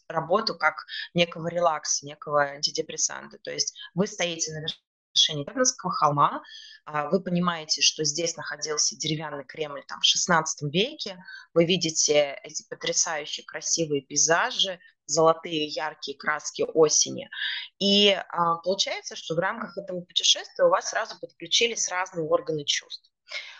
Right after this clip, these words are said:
Вы зашли внутрь храма, чувствовали аромат ладана,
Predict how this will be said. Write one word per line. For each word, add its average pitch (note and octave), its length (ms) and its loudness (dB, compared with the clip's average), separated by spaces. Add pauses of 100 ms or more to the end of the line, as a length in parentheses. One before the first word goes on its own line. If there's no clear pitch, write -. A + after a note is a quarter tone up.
(240)
Вы A3 120 0
зашли A3 300 -6
внутрь A3 320 -8 (640)
храма, C4 280 -6
чувствовали F3 280 -6
аромат F3 360 -6
ладана, F3+ 600 -8